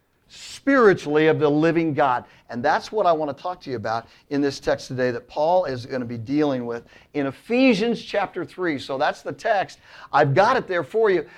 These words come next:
But the problem is, is I am a Presbyterian minister,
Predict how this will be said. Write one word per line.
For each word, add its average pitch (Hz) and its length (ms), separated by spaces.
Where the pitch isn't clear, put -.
But 175 160
the 190 80
problem 240 540
is, 151 360
is 170 300
I 160 220
am 190 220
a 175 40
Presbyterian 131 680
minister, 127 480